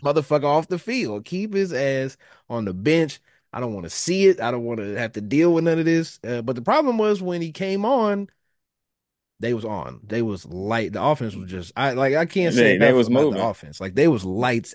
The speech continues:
Speaker 1: out. It was unstoppable.
Speaker 2: Yeah.
Speaker 1: Now,
Speaker 2: It's
Speaker 1: to
Speaker 2: like,
Speaker 1: be
Speaker 2: I
Speaker 1: fair, the Bills were missing a lot of guys. A couple guys got hurt,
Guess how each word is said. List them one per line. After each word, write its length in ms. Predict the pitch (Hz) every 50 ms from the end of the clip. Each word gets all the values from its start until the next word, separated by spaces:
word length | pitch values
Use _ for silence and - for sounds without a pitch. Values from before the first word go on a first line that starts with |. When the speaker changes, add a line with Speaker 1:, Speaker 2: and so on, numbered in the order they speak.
| _ -
Speaker 1:
out. 260 | 110 117 110 98 78 -
It 80 | 120 143
was 240 | 135 123 110 - -
unstoppable. 580 | 123 127 120 - - 131 127 131 98 92 90 87
Speaker 2:
Yeah. 200 | 87 87 - - _ _ _ _ _ _ -
Speaker 1:
Now, 300 | - 151 156 147 143 143
Speaker 2:
It's 120 | 110 107
Speaker 1:
to 20 | 113
Speaker 2:
like, 200 | 110 101 98 -
Speaker 1:
be 0 |
Speaker 2:
I 160 | 107 107 107
Speaker 1:
fair, 320 | 107 104 101 101 104 110 _ _ _ _ _ _ _ _ _ _ -
the 80 | - 95
Bills 340 | 92 120 131 127 123 117 120
were 100 | 117 110
missing 320 | 110 104 98 - 104 98
a 60 | 95
lot 200 | 98 107 110 110
of 80 | 107 101
guys. 420 | 107 104 104 101 101 101 101 95
A 40 | -
couple 200 | - 110 101 104
guys 220 | 101 98 95 95 90
got 280 | 60 73 85 85 80 -
hurt, 300 | 104 101 98 98 90